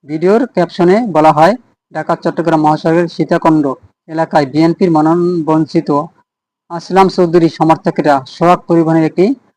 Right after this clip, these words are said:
বাসে আগুন দিয়েছে। দেশ আবারও আগুন সন্ত্রাস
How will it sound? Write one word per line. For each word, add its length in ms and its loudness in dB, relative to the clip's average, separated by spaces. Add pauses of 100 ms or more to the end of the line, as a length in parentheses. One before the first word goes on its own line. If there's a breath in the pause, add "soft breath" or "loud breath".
(100)
বাসে 320 -4
আগুন 300 0
দিয়েছে। 400 -4 (460)
দেশ 280 0 (400)
আবারও 440 4
আগুন 400 4
সন্ত্রাস 560 0